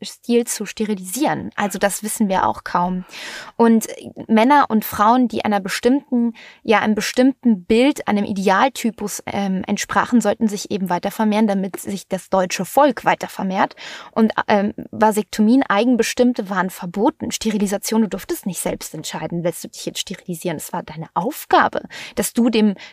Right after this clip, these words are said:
dem Volk dienst quasi mit deiner Reproduktion. Und Frauen sollten da schon gar nicht selber entscheiden, aber eben auch nicht Männer. Und das war ganz interessant in den dreißigern. Es war eine, eine Gruppe, ähm,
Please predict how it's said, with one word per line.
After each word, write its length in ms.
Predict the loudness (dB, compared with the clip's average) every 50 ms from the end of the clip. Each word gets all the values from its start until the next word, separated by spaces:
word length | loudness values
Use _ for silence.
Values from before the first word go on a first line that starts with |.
| _ 2
dem 140 | 2 2
Volk 440 | 2 4 2 4 4 4 0 -4 _ -2
dienst 380 | 2 4 6 6 4 2 -2 -6
quasi 340 | 0 4 4 4 4 4 2
mit 160 | 2 2 0
deiner 220 | 0 0 0 -2
Reproduktion. 600 | -4 -6 -4 -4 -6 -6 -6 -4 -2 0 2 2
Und 160 | 2 0 -2 -6 -8 -16 -16 -14 -10
Frauen 320 | -4 2 4 6 6 8 6
sollten 160 | 6 4 2
da 220 | 2 2 2 2
schon 240 | 0 0 -4 -2 2
gar 180 | 4 4 4 4
nicht 160 | 4 2 2
selber 240 | 0 0 0 0 0
entscheiden, 380 | -2 -4 -4 -4 -2 -2 0
aber 160 | -2 -2 -4
eben 160 | -4 -4 -4 -4
auch 80 | -4
nicht 180 | -4 -4 -2 0
Männer. 320 | 0 2 2 0 -2 -4 -8 -14 -16 -16 -16 -18 -10 -4
Und 140 | 0 0 2
das 160 | 2 2 2
war 100 | 2 2
ganz 220 | 2 2 0 -2 -4
interessant 520 | -6 -8 -8 -8 -2 2 2 2 2 2
in 120 | 2 0
den 100 | 0 0
dreißigern. 640 | 0 0 0 0 0 0 -2 -2 0 2 2 0 0 -4 _ _ _ _ _ _ _ _ _ _ -14 -10
Es 160 | -8 -4 0
war 120 | 2 2 4
eine, 280 | 4 2 0 -2 -2 -2
eine 140 | -4 -4
Gruppe, 380 | -4 -4 -8 -6 -2 0 0 2 2
ähm, 260 | 0 -2 -2 -4